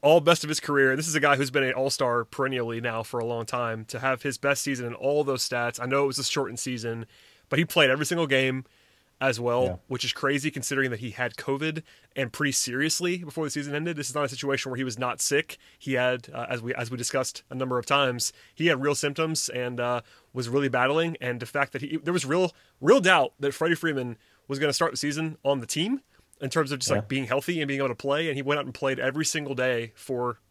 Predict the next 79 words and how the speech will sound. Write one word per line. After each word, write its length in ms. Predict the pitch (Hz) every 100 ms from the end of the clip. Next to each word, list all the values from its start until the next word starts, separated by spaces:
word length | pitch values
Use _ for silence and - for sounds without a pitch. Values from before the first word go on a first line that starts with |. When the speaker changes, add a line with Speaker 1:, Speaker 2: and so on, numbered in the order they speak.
| _
Speaker 1:
you 80 | 131
know, 100 | 113
two 180 | - 131
plus 240 | 127 -
months 420 | 120 120 - - - - _ _
and 160 | 123 120
won 120 | 123
the 60 | 123
M 60 |
V 60 | 113
P. 240 | 107 127
So, 280 | 135 131 120
uh, 100 | 120
a 60 | -
pretty 240 | - 214
crazy, 480 | 202 - 147 147 147
pretty 240 | - 151 -
awesome, 520 | 131 131 151 135 135 - - -
uh, 120 | 127
trajectory. 720 | - 131 127 135 143 139 135
And 120 | 127 123
I 40 |
think 180 | - 127
you 60 |
saw 180 | 131 147
some 160 | 135 127
emotion 340 | 120 127 -
out 80 | 127
of 80 | 123
Freddie 200 | 135 127 135
that, 140 | 120
that 60 | 131
you 60 |
don't 140 | 135 135
normally 240 | 131 120
see 180 | - 131
as 120 | 113
well 180 | 123 127
when 80 | 117
he 40 |
won 220 | 110 127
it. 140 | 127 -
So 200 | 123 117 - -
that 80 | 196
was 100 | 190
all 120 | 175
very 160 | 160
cool 240 | 139 139 135
for 100 | 147
the 100 | 127
guy 240 | 131 131
who's 140 | 127 120
been 140 | 127
around 240 | 123 123
the 80 | 123
longest 440 | 120 123 123 - - - - -
on 140 | 147
this 140 | 143 -
team, 240 | 135 131
the 60 | 123
centerpiece 360 | 143 135 135
of 60 | 131
the 60 |
team 200 | 110 131
for 80 | -
quite 220 | - 127 -
some 140 | 117
time 240 | 123 123
now, 260 | 120 120 120
and, 100 | 117
uh, 140 | 120
sort 160 | 117 151
of 60 | 127
a 40 |
nice 260 | 127 127 -
full 180 | - 127
circle 260 | 123 113
moment 200 | - 120
there. 160 | 101